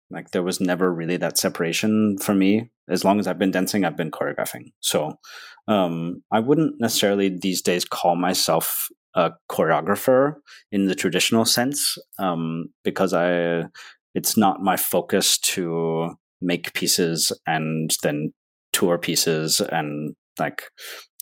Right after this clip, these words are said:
all the steps that are involved with that. Um,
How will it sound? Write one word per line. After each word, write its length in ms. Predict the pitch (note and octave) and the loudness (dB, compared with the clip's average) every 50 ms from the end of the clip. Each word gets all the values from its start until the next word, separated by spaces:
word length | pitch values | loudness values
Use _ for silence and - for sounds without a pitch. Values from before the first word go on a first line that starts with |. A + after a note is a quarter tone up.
| _ - - - | _ -10 -2 0
all 160 | G2+ F#2 F#2 | 2 2 2
the 80 | F2 - | 2 0
steps 260 | - - F2+ - - | 0 0 0 0 -2
that 80 | - | -2
are 100 | E2 D#2 | -2 -2
involved 380 | D#2 E2 D#2+ E2+ E2 - - - | -4 -4 0 2 2 2 2 -2
with 140 | - D#3 - | -4 -2 0
that. 240 | - E2 F#2+ C#3+ - - - - - - - - - - - - | 0 2 2 0 -2 -8 -20 -18 -16 -16 -14 -16 -18 -10 -4 0
Um, 440 | G#2+ G2 F2+ E2 E2 E2 D#2+ D#2 | 0 0 0 -2 -4 -8 -10 -12